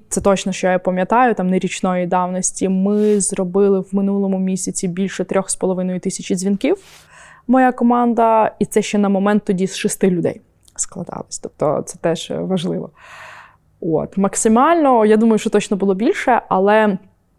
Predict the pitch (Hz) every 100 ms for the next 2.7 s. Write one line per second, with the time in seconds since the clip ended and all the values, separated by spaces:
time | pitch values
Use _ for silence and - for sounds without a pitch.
0 | _ _ _ - 208 220 214 190 - -
1 | 190 226 220 214 202 240 311 285 247 233
2 | 220 214 - - 185 165 -